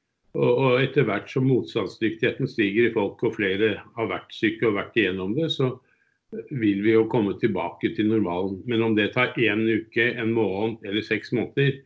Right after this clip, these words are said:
det tar i hvert fall ikke en uke, men om det tar en eller seks måneder, det skal jeg ha uuttalt.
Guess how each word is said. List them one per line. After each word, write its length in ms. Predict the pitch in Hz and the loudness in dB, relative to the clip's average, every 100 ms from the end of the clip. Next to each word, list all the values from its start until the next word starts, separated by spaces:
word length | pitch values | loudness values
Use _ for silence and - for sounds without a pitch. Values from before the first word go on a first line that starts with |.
| _ - | _ -4
det 60 | |
tar 80 | 139 | 2
i 60 | 131 | 2
hvert 100 | 95 | 2
fall 140 | 131 | 0
ikke 100 | - 127 | 2 0
en 80 | 90 | 0
uke, 160 | 104 | -2
men 140 | 90 117 | -2 -2
om 80 | 110 | -2
det 80 | |
tar 100 | 135 | -2
en 220 | 110 95 107 | -2 -2 -2
eller 100 | 113 | -2
seks 240 | 117 110 113 | -2 -4 -8
måneder, 240 | - 110 | -8 -10
det 60 | 98 | -10
skal 140 | - 101 | -6 -4
jeg 80 | |
ha 140 | 104 104 | -2 -2
uuttalt. 640 | 123 104 87 - 101 101 | 0 -2 -4 -4 -6 -6